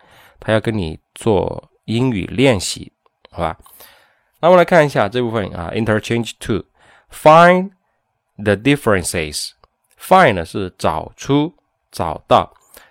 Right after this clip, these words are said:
differences 本身这个 s 是没有的啊，就是动词原本是没有 s 的。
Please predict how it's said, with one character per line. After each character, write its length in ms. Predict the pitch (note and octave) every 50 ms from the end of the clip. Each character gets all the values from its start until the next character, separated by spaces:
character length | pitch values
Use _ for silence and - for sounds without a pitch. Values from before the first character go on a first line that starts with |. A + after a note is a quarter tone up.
| _ _ _ _ _ _ _ _ _ _
differences 1040 | - G3 A3+ A3+ - - - A#2+ A2 G2 F2+ F2 - - G2 F2 D#2+ D2+ - - - - _ _ _ _ _ _ _ _ _ _ _ _ _ _ _ _ _ _ _ _ _ _ _ _ _
本 200 | - A2 G2+ F#2+
身 240 | F#2+ - D3 D3+ D3+
这 100 | D3+ D#3+
个 80 | D3 C#3+
s 380 | - A#2 C3+ D3 - - F2+ -
是 120 | - -
没 220 | G2+ F2+ D#2+ E2+ F#2+
有 140 | G2 - -
的 120 | - F2
啊， 220 | E2+ E2+ E2+ F2 _ _ _ _
就 140 | - - G#2+
是 260 | G2+ A2 F#2+ F2+ - _ _ _ _ -
动 200 | C#3 C#3 C3 B2+
词 280 | - - - F2+ E2+
原 280 | E2 E2+ F2 E2 G2+ B2+
本 220 | C3+ A#2 F2 D#2 D#2
是 140 | - -
没 220 | G2+ F2+ D#2+ E2+ G2
有 200 | G2 F2+ - - _ _ -
s 340 | - G#2 A2 - - - E2+
的。 200 | D#2+ E2 E2